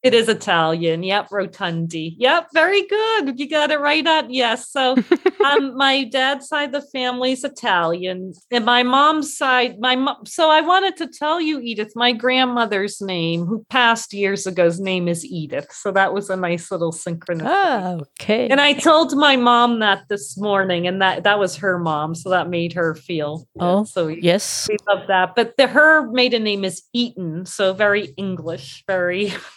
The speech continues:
Speaker 1: So
Speaker 3: Yeah, because I think,
Speaker 1: <laughs>
Speaker 3: I think Edith is an English name. It's an
Speaker 1: Yeah,
Speaker 3: old,
Speaker 1: I think
Speaker 3: it's an old
Speaker 1: so.
Speaker 3: English name. So give my best to your mom.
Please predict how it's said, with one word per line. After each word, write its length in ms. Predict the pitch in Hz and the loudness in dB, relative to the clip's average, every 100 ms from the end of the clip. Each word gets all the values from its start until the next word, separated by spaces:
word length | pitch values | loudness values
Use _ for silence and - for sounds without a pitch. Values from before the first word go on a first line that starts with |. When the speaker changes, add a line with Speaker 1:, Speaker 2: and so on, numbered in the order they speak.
| - - | -8 2
Speaker 1:
So 60 | |
Speaker 3:
Yeah, 400 | 269 254 - - - | 4 4 2 0 0
because 300 | 392 - 339 | -4 0 0
I 100 | - | 2
think, 140 | 294 269 | 0 2
Speaker 1:
<laughs> 200 | 254 240 | 2 2
Speaker 3:
I 20 | |
think 300 | - 254 247 240 | 0 -2 -2 -2
Edith 300 | 262 254 - | -2 -2 -4
is 180 | 277 | -4
an 140 | 208 165 | -2 0
English 340 | 160 151 - | 0 -2 -4
name. 380 | 160 151 147 151 _ 160 | -2 -2 -2 -8 _ -6
It's 100 | - | 2
an 60 | |
Speaker 1:
Yeah, 80 | 269 247 | 4 4
Speaker 3:
old, 60 | |
Speaker 1:
I 40 | 233 | 2
think 200 | 254 226 | -2 -6
Speaker 3:
it's 80 | 196 | -2
an 100 | 170 | 0
old 200 | 170 175 | 0 0
Speaker 1:
so. 40 | |
Speaker 3:
English 240 | 170 165 165 | -4 -4 -2
name. 120 | 165 - - | -4 -6 -2
So 140 | 185 - - | -2 -2 0
give 220 | 226 190 | 0 2
my 240 | 214 190 180 | 2 4 4
best 440 | - 175 - - | 2 2 -2 -2
to 60 | 196 | 0
your 160 | 180 240 | 2 2
mom. 340 | 359 185 | 0 -2